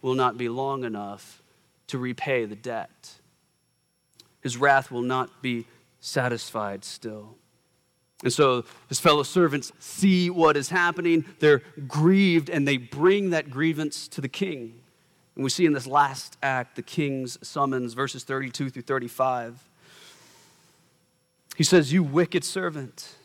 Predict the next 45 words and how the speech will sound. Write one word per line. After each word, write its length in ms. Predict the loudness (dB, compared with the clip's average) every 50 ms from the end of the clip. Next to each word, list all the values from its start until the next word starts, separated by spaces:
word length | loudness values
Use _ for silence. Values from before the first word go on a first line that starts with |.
| _ _ _ _ _ _ _ _ _ _ _ _ _ _ _ -2 2
I 100 | 2 2
forgave 560 | 2 0 -4 -2 0 0 2 2 2 2 0
you 220 | -2 -2 0 0
all 360 | 0 0 0 2 0 0 -2 -2
that 280 | -2 -2 -2 -4 -4
debt 260 | -4 -4 -4 -4 -4 -6
because 340 | -6 -2 -2 -2 -2 -2
you 100 | -6 -8
pleaded 400 | -8 -6 -4 -4 -2 -2 -4 -6
with 200 | -8 -10 -12 -12
me. 360 | -12 -10 -10 -10 -12 -14 -20 _ _ _ _ _ _ _ _ _ _ _ _ _ _ -4
And 80 | 0
should 200 | 4 4 4 4
you 120 | 4 0 2
not 300 | 4 6 6 4 4 4
have 160 | 0 -4 -2
had 200 | -2 -2 -2 0
mercy 800 | 0 -2 0 0 2 2 2 2 0 -2 -6 -6 -6 -4 -4 -2
on 160 | -4 -4 -4
your 100 | -4 -6
fellow 320 | -4 -2 -2 0 0 -2
servant 480 | -4 -8 -6 -4 -2 -2 -2 -2 -2 -4
as 160 | -4 -6 -4 -2
I 240 | 0 0 0 0 -2
had 220 | -4 -6 -6 -4
mercy 440 | -4 -4 -4 -4 -6 -8 -8 -8 -6
on 200 | -6 -6 -6 -4
you?" 380 | -2 -2 -2 -2 -2 -6 -12 -16 _ _ _ _ _ _ _ _ _ _ _ _ _ _ _ _ 0
And 120 | 2 4
in 100 | 6 6
anger, 340 | 6 6 6 4 2 0 0
his 160 | -2 -2 -2
master 380 | -2 0 0 -2 -2 -4 -6 -4
delivered 400 | -2 0 2 2 2 2 0 -2
him 160 | -2 -4 -4
to 80 | -4 -4
the 100 | -8 -6
jailers 520 | -2 0 0 0 0 0 -2 -4 -4 -4
until 320 | -6 -6 -6 -4 -4 -4 -4
he 140 | -4 -6 -6
should 220 | -6 -8 -10 -10
pay 240 | -4 0 0 0 0 -2
all 340 | -4 -4 -2 -2 -2 -4
his 240 | -6 -8 -12 -14 -14
debt. 420 | -10 -10 -10 -10 -12 -16 _ _